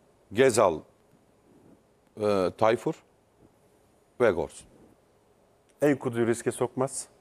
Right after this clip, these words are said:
Speaker 1: Değil mi şimdi?
Speaker 2: Evet, tabii. Enkudu'yu riske sokmaz. Muleka ile, yani Muleka, <coughs> e, Weghorst ve Gezal üçlüsü olabilir, ileri üçlü.
Speaker 1: Salih
Speaker 2: Sol
Speaker 1: yok.
Speaker 2: bek, Tayfur Bingöl.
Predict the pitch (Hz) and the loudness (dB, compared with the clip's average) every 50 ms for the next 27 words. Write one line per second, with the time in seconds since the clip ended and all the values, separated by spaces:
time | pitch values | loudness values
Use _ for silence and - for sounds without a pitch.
0 | _ _ _ _ _ _ _ _ _ _ _ _ _ _ - 113 165 190 135 - | _ _ _ _ _ _ _ _ _ _ _ _ _ _ -4 -2 0 0 0 -2
1 | - - - - _ - 110 110 95 87 - - 110 101 87 - - - 127 127 | -4 -8 -12 -16 _ 0 2 2 2 0 -2 -2 -2 -2 -2 -4 -6 0 0 0
2 | 117 - 113 110 123 123 110 107 - - 107 - 113 101 - 131 139 131 117 117 | 0 0 -2 0 0 0 0 -2 -2 -2 -2 0 0 -2 0 -2 -4 -4 -2 0
3 | 127 135 139 135 - 139 131 131 127 123 120 - - - - - _ _ _ - | 2 4 4 4 4 2 2 4 4 2 2 2 0 -12 -20 -20 _ _ _ 2
4 | 127 131 127 123 117 110 - _ _ _ _ _ - 202 - 160 160 156 - - | 4 4 4 4 0 -2 -2 _ _ _ _ _ 0 2 4 6 6 4 4 4
5 | - 127 110 - 156 123 90 78 - - _ _ _ _ - 113 113 110 110 104 | 4 4 4 4 2 -2 -2 -4 -10 -16 _ _ _ _ 2 6 8 8 8 8
6 | 101 104 120 113 - - - 127 139 156 147 147 143 135 - - 139 135 131 143 | 6 4 2 0 -2 -4 -2 2 2 4 6 6 4 2 4 2 0 4 4 4
7 | 131 120 131 127 123 107 - - 107 - 120 113 113 104 101 95 92 85 92 101 | 4 4 4 2 2 -2 -6 -10 -4 0 2 4 4 4 2 0 -6 -8 -8 -8
8 | 101 98 98 92 87 85 - - - 85 - - - - _ - - - - _ | -4 0 0 0 0 -2 -6 -10 -16 -18 -18 -18 -20 -20 _ -20 -20 -20 -20 _
9 | _ _ _ _ _ _ _ _ _ _ _ _ _ _ _ _ _ _ _ _ | _ _ _ _ _ _ _ _ _ _ _ _ _ _ _ _ _ _ _ _
10 | _ - _ _ - - - - 76 80 104 151 160 165 120 113 151 180 190 - | _ -20 _ _ -12 -4 -2 0 0 4 6 6 6 6 6 4 4 2 2 -2
11 | - - _ _ _ _ _ _ _ _ _ - 123 120 113 101 107 104 98 95 | -10 -20 _ _ _ _ _ _ _ _ _ -2 0 0 0 0 -4 -10 -8 -8
12 | 87 87 80 80 | -8 -10 -12 -12